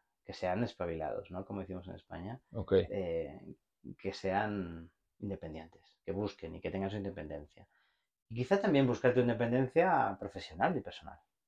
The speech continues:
Speaker 1: ¿vale?
Speaker 2: Ok.
Speaker 1: No depender tampoco de una nómina a final de mes, de una empresa que, bueno,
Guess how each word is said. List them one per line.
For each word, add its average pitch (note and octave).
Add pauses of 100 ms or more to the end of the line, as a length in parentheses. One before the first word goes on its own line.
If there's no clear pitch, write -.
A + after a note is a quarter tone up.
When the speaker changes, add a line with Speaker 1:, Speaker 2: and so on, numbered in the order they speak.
(200)
Speaker 1:
¿vale? G2
Speaker 2:
Ok. - (220)
Speaker 1:
No G2+
depender G#2+
tampoco A2
de G#2
una F2+
nómina F#2+
a -
final E2+
de F2
mes, B2+
de G#2
una F#2+
empresa A2+
que, F#2 (960)
bueno, B2+